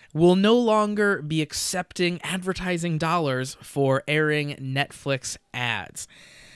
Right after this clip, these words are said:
Um, Disney is really going all the way here with this breaking of ties from Netflix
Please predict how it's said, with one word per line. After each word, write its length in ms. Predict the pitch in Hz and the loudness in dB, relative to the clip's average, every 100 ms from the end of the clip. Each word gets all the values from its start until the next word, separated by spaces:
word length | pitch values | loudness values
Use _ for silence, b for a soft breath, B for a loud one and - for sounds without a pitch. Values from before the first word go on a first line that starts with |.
| B B B B | B B B B
Um, 380 | 127 123 117 - _ _ 151 | -2 0 -4 -12 _ _ 2
Disney 300 | 185 262 285 | 4 4 2
is 160 | 220 | 0
really 180 | 254 254 | 2 2
going 300 | 202 233 226 | 2 2 2
all 220 | 208 220 | 0 2
the 80 | 208 | 2
way 300 | 214 220 202 | 4 4 4
here 300 | 160 175 160 | 2 2 4
with 280 | 147 151 - | 4 2 2
this 280 | 160 139 143 | 0 0 -4
breaking 500 | 135 160 160 175 156 | -2 0 0 -2 -2
of 140 | 139 | -6
ties 580 | - - 156 147 147 - B B B B | -6 -6 -4 -2 -2 -4 B B B B
from 540 | _ - 160 147 147 139 - | _ -6 0 2 2 0 -2
Netflix 640 | 131 127 - 139 123 - | -2 -2 -2 -4 -4 -6